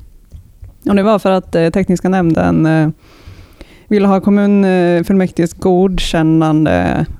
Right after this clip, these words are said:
eh, att, eh, genomföra detaljplanen, kan man väl säga. Alltså att man sätter en, eh, budget för, eh, tekniska nämndens, eh, att de bygger gator och sådär. Så detaljplanen är redan, eh, beslutad. Jag tror inte vi pratade om det då.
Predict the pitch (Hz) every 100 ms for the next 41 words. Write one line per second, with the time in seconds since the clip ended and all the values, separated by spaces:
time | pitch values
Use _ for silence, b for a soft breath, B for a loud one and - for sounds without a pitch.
0 | - - 165 151 147 - 165 - - 95
1 | 98 160 160 185 180 151 156 156 147 147
2 | 156 185 190 180 - - - 160 175 175
3 | 175 170 - - 185 160 151 160 165 160
4 | - 151 170 160 156 151 165 156 - -
5 | - - - - 160 - B B B B
6 | B 185 175 170 170 160 160 160 156 156
7 | - 165 160 156 170 165 165 147 170 -
8 | - 151 143 147 143 - - - - -
9 | - - - - - B B B 196 196
10 | 220 202 202 240 196 190 233 165 170 156
11 | 151 156 - 175 160 160 156 - 185 -
12 | - - - 190 202 - - 185 147 190
13 | 202 - -